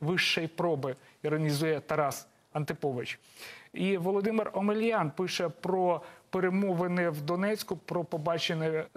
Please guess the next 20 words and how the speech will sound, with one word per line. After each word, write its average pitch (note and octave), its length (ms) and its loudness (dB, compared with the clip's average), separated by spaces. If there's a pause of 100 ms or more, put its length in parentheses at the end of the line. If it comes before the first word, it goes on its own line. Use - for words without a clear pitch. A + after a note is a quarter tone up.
(200)
по E3+ 220 2
телевізору, F3+ 640 0
тому D#3+ 220 -4
що, D3 300 -2 (340)
е, D3+ 280 2 (340)
ці G#3 140 -2
перемовини, F3 640 0 (220)
перемовини F3+ 640 0
транслювалися D#3+ 800 0
в D3 100 -2
ефірі. G#3 440 0 (240)
Отже, F3 560 2
Володимир E3+ 520 0
Омельян: F3 480 2 (220)
«Коли A3 220 2
я A3 100 0
побачив G3 560 0
на F#3 120 2
екрані F#3 360 0
Медведчука, F#3 840 0